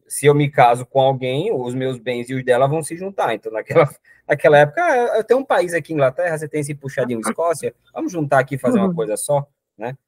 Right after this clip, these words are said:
Speaker 2: Então,
Speaker 1: Gente,
Speaker 2: tem aqui a minha filha, ela é uma gracinha, você não quer
Speaker 1: É,
Speaker 2: casar com ela
Speaker 1: porque
Speaker 2: aqui pra gente juntar esses trem aqui? De
Speaker 1: Pois é, a gente, aquele cercadinho que separa o nosso reino, a gente derruba e fica uma coisa só.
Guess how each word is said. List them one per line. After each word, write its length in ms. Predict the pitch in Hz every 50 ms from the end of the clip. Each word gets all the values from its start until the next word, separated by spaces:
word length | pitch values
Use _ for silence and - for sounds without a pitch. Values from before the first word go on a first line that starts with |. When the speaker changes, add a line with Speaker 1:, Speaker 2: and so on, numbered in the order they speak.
| _ _ _ _ _ -
Speaker 2:
Então, 160 | - - 247 240
Speaker 1:
Gente, 80 | 240
Speaker 2:
tem 120 | 359 381 415
aqui 180 | - - 370
a 60 | 269
minha 300 | 254 - 262 254 247 226
filha, 440 | - - - - 226 233 262 262 214
ela 120 | 185 190 202
é 40 |
uma 140 | 208 226 233
gracinha, 720 | 311 302 269 311 330 - _ _ - 208 214 226 220 196 180
você 140 | - -
não 100 | - 240
quer 100 | - 139
Speaker 1:
É, 120 | 151 165 175
Speaker 2:
casar 340 | 180 180 180 170 143 135 -
com 80 | 196 196
ela 60 | 196 196
Speaker 1:
porque 60 | 190 - -
Speaker 2:
aqui 20 | -
pra 120 | 143 208
gente 180 | 196 214 196 196
juntar 300 | 214 190 185 - 202 190
esses 220 | 185 - _ 185 _ _
trem 220 | - 202 202 196 190
aqui? 380 | 180 180 _ - 208 214 220 214
De 200 | 214 180 170 185 190 - _ _ _ _ _
Speaker 1:
Pois 180 | - 160 160 165
é, 220 | 175 170 165 147
a 100 | 139 139
gente, 220 | 143 175 175 - -
aquele 280 | - 143 143 - 165 160
cercadinho 580 | - - 160 143 - 156 135 131 135 143 143 139
que 180 | 139 127 - _ -
separa 460 | - 135 127 - - 135 135 131 127
o 40 | 123
nosso 260 | 123 120 117 - 113
reino, 200 | 117 139 143 151
a 40 | 147
gente 160 | 147 165 165
derruba 380 | 165 165 151 156 156 170 170 180
e 40 | 147
fica 240 | - 180 170 -
uma 60 | 175 170
coisa 320 | - 175 170 175 180 185
só. 320 | - - 160 127 - -